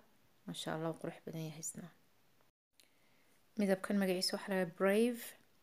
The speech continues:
Finishkiisuna waa satin. Satin waa nooca ku xiga matte-ka. Waxa ugu qalal badan mid-, lipstick-yadooda waa retro matte, waxa ku xiga matte,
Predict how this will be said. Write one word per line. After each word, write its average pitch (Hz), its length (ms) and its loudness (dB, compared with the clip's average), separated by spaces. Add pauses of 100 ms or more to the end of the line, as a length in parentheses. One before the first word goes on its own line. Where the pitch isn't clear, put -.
(480)
Finishkiisuna 190 560 0
waa 170 80 0
satin. 165 460 0
Satin 233 480 4
waa 202 160 4
nooca 185 440 4
ku - 80 -6
xiga 202 260 -2
matte-ka. 175 520 0 (640)
Waxa 190 200 8
ugu 190 260 6
qalal 180 360 2
badan 202 260 2 (380)
mid-, 180 320 0
lipstick-yadooda 175 760 0
waa 175 180 2
retro 226 360 2
matte, 226 420 4 (120)
waxa - 160 -6
ku - 100 -12
xiga 175 220 0
matte, 196 360 0